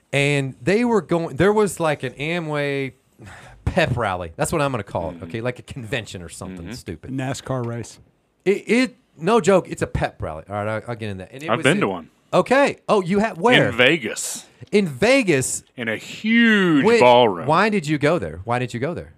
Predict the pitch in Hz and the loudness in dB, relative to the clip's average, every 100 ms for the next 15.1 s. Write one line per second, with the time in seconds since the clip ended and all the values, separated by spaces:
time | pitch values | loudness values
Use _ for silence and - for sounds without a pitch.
0 | - 92 104 101 98 90 87 82 82 87 | -10 -8 -6 -8 -10 -10 -14 -16 -12 -6
1 | 131 - 92 - 85 92 143 _ _ _ | -6 -6 -16 -16 -14 -14 -18 _ _ _
2 | _ - 82 80 85 - _ _ _ - | _ -20 -18 -18 -20 -20 _ _ _ -20
3 | _ _ 98 107 104 101 104 104 101 98 | _ _ -12 -12 -10 -6 -4 -4 -6 -10
4 | 95 90 _ _ _ - 120 98 82 101 | -12 -20 _ _ _ -2 -2 -2 -6 -14
5 | 143 _ - 120 113 101 131 101 101 101 | -18 _ -6 -6 -4 -6 -6 -10 -6 -6
6 | 98 101 98 - 90 101 110 - - 113 | -4 -4 -6 -10 -14 -10 -10 -10 -10 -4
7 | 107 156 - - - - 185 165 120 151 | -4 -6 -12 -20 -20 0 2 4 0 -8
8 | 139 131 175 - 139 143 120 123 123 120 | -10 -4 -4 -2 -4 -4 -4 -4 -4 -2
9 | 131 113 131 143 123 117 113 117 98 90 | -4 -2 2 2 4 0 -2 -6 -8 -8
10 | - 69 - _ - 131 135 127 131 135 | -10 -18 -20 _ 0 2 2 -2 0 -2
11 | 110 - 135 135 131 135 113 98 92 87 | -2 -2 -2 0 0 0 -2 -4 -12 -2
12 | 120 110 160 185 131 180 - 143 120 - | -2 0 0 2 4 2 2 0 0 -2
13 | 110 98 104 143 135 120 117 113 107 95 | -4 -4 -2 -2 -2 -4 -4 -4 -4 -4
14 | - 85 - 80 98 95 85 - - - | -6 -14 -12 -4 -4 -4 -8 -18 -20 -20